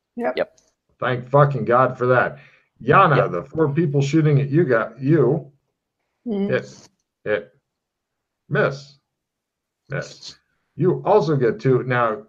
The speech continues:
Speaker 3: uh, let's see. You've got one place of armor, yeah?
Speaker 2: Uh, two. I
Speaker 1: Yeah.
Speaker 2: did specify we're all wearing protection.
Speaker 3: Ah, yeah, that's right. Okay, so everybody's only getting D eights instead of D twelves. Good deal.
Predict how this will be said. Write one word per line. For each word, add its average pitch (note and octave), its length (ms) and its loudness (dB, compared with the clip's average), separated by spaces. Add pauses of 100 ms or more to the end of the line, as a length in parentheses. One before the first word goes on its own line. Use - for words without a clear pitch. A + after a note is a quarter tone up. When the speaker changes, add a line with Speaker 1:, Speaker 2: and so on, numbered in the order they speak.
(180)
Speaker 3:
uh, A2 300 -2
let's A#2+ 280 -6
see. B2+ 160 -2
You've C3+ 260 2
got C#3 340 2
one C#3 320 6
place A#2+ 260 2
of G#2+ 120 -6
armor, F#2 300 -4
yeah? A#2 320 -8 (1500)
Speaker 2:
Uh, G#2 220 -4
two. G#2+ 140 -2
I D#2+ 240 -2
Speaker 1:
Yeah. F#2+ 40 0
Speaker 2:
did G2 240 -6
specify F2 480 0
we're E2 220 -4
all E2 120 -14
wearing D#2+ 260 -10
protection. C#2 520 -10 (760)
Speaker 3:
Ah, E3 180 6
yeah, D#3+ 260 4
that's A#2 220 -4
right. A2+ 220 -4 (200)
Okay, C3+ 400 -4
so A#2 160 -6
everybody's A#2 460 -2
only G#2+ 240 -6
getting F#2+ 300 -10
D G#2 100 -10
eights G#2 420 -6
instead - 340 -8
of G#2+ 80 -6
D A#2 100 -6
twelves. A#2 400 -2
Good B2 200 -8
deal. A#2+ 340 0